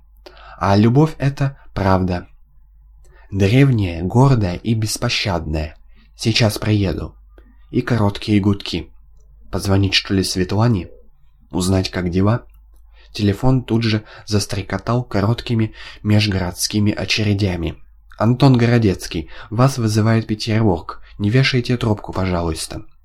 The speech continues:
Шум, треск, завывание эфира, прямо как в старые брежневские времена.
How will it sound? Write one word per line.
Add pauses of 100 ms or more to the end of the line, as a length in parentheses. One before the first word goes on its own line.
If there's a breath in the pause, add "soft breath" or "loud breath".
(340 loud breath)
Шум, (160)
треск, (340 loud breath)
завывание
эфира, (300 loud breath)
прямо
как
в
старые
брежневские
времена.